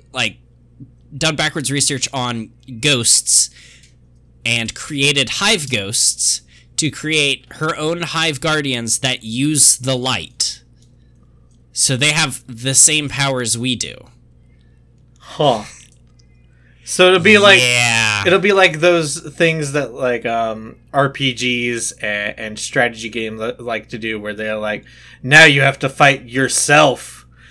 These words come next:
Speaker 2: a doppelganger."
Speaker 1: Yeah,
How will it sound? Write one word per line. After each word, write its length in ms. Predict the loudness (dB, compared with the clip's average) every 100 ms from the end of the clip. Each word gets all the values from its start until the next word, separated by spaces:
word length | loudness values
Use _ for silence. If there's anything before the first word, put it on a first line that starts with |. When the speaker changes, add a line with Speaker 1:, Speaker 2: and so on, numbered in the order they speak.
| -18 0
Speaker 2:
a 140 | 0
doppelganger." 1120 | 4 4 4 2 0 2 2 2 0 -2 -6 -20 -20 -20 _ -20 -20 -20 _ _ -20 _ -18
Speaker 1:
Yeah, 540 | -12 -2 0 2 0